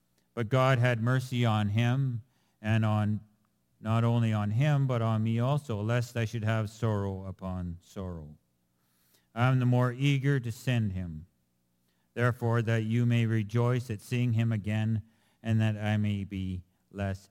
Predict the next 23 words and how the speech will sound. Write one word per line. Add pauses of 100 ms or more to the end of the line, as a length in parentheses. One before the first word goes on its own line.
anxious. (1300)
So, (840)
receive
him
in
the
Lord
with
all
joy, (920)
and
honor (520)
such
men. (1500)
For
he
nearly
died (580)
for
the
work
of
Christ,